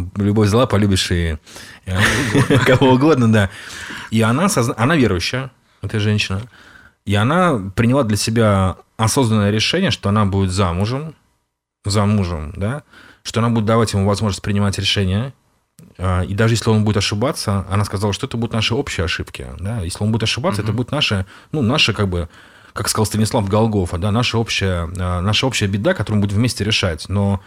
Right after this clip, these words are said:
Speaker 1: мужчина должен быть мужчиной в семье.
Speaker 2: Да.
Speaker 1: Если он ошибается, ну, что ж, ну, неправильный выбор, будем, значит, как-то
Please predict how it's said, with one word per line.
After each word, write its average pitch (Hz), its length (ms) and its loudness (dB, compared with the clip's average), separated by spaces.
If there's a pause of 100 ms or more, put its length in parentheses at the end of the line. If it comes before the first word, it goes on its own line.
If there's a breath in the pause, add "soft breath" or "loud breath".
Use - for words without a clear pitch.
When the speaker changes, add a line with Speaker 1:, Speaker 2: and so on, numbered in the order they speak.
(140 loud breath)
Speaker 1:
мужчина 131 400 0
должен 120 200 2
быть 104 120 -2
мужчиной 95 380 -2
в - 40 -6
семье. 80 460 -6 (280 soft breath)
Speaker 2:
Да. 92 160 -6 (180)
Speaker 1:
Если 101 220 -2
он 117 80 2
ошибается, 147 540 0
ну, 147 180 0
что - 220 -2
ж, - 100 -6
ну, 117 240 -2
неправильный 113 460 0
выбор, 104 320 -2
будем, 101 320 -2
значит, 92 320 -4
как-то - 380 -4